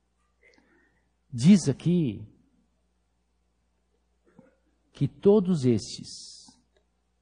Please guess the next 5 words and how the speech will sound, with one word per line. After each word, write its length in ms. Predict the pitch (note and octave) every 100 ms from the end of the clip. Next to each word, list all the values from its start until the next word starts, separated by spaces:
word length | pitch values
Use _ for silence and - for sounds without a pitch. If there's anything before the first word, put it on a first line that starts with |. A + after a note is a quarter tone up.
| _ _ _ _ _ _ _ _ _ -
no 80 | A#2
versículo 560 | A2+ G#2 - A2+ A#2+
trinta 480 | G#2+ - A#2+ C3 B2
e 40 | G#2+
nove, 440 | G2+ G2+ G2 -